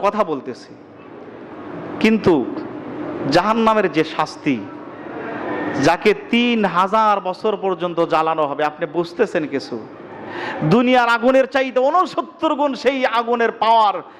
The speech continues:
শক্তি আরো বেশি। যে ব্যাপারে রাসূলুল্লাহ সাল্লাল্লাহু আলাইহি ওয়াসাল্লাম এভাবে বলেন, "আল্লাহ আমাকে জান্নাত দেখাইলেন,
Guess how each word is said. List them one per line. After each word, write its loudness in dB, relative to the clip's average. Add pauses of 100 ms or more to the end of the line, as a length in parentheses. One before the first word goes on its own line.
(120)
শক্তি 0
আরো 4
বেশি। -2 (1800)
যে 6
ব্যাপারে 4
রাসূলুল্লাহ 2
সাল্লাল্লাহু 2
আলাইহি 0
ওয়াসাল্লাম 0
এভাবে 2
বলেন, 0 (1800)
"আল্লাহ 4
আমাকে 4
জান্নাত 2
দেখাইলেন, 0